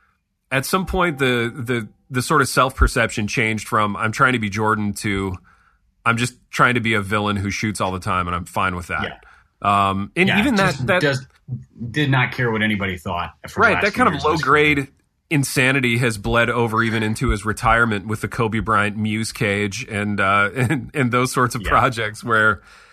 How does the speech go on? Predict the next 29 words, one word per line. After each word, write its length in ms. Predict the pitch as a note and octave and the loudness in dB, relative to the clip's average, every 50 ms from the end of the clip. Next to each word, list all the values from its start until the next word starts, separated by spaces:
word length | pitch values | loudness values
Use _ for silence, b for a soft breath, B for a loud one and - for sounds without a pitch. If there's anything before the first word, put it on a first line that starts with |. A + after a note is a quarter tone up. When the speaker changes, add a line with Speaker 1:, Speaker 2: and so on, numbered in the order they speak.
| B B - | B B 0
Speaker 1:
you 120 | C#3+ C#3+ | 0 2
just 200 | C3 C#3 C3+ - | 2 2 0 2
go, 180 | D3+ C3+ B2 A#2 | 2 2 2 2
"This 160 | C#3+ D3+ - | 0 -2 2
guy's 240 | - F#3 F3+ D3 C#3+ | 2 2 2 4 2
really 280 | C#3+ D3+ C#3+ C3+ B2 B2+ | 2 2 2 0 0 0
owning 400 | A#2+ A#2 B2 B2 A#2+ A2 G#2+ G2 | 0 2 2 2 0 0 -2 -2
the 100 | G#2 G2 | -2 -2
mantle 520 | G2 G2+ G2 G2 G2 F#2 A#2+ G2+ F#2+ F#2 | -2 -2 -2 -2 -2 -2 -4 -4 -4 -4
of 360 | E2+ F#2+ F#2+ F2+ F2+ G2 A#2 - | -2 -2 -2 -4 -4 -10 -14 -8
just 180 | - A#2 - - | -8 -8 -6 -4
kind 140 | - A#2 | -2 -2
of 60 | G#2+ G2 | -2 -2
being 200 | A2 G#2+ G2+ F#2+ | -2 -4 -4 -4
a 80 | E2+ | -6
crazy 440 | - - - - G2 F#2+ F#2+ F#2+ F#2+ | -8 -6 -4 -2 -2 0 -2 -4 -6
person." 440 | E2+ - - E2 D#2 - - - G1+ - - - _ _ _ b b b b b b b b b b b b _ _ _ _ _ _ _ _ | 0 0 0 0 0 -4 -14 -18 -18 -18 -20 -20 _ _ _ b b b b b b b b b b b b _ _ _ _ _ _ _ _
Speaker 2:
Yeah. 280 | - F#2 D#2 C#2+ C2+ C#2 - _ _ - - _ _ _ - - _ _ _ _ _ _ _ b b b b b b b b b b b b b b _ _ _ _ - - - - - - | -8 -8 -8 -8 -8 -12 -18 _ _ -20 -20 _ _ _ -20 -20 _ _ _ _ _ _ _ b b b b b b b b b b b b b b _ _ _ _ -18 -18 -18 -14 -10 -10
Speaker 1:
Well, 80 | D#3+ | -8
Pipe, 240 | - - - F#3+ - | -8 -4 -4 -2 0
Speaker 2:
Yeah, 140 | G2+ G2 A2 | 2 4 4
Speaker 1:
we 60 | A2+ | 2
Speaker 2:
I, 20 | - | 2
Speaker 1:
have, 140 | A3+ A3 C3+ | 0 0 0
Speaker 2:
I 60 | C3+ | 0
Speaker 1:
uh, 40 | C3+ | 2
Speaker 2:
think, 240 | - E3 D3 C3 C#3 | 2 2 0 2 2
uh, 220 | B2+ A#2+ A2+ A2+ - - _ _ _ _ _ _ _ _ _ _ - | 0 0 0 -2 -4 -10 _ _ _ _ _ _ _ _ _ _ -2
I, 120 | D#3 | -2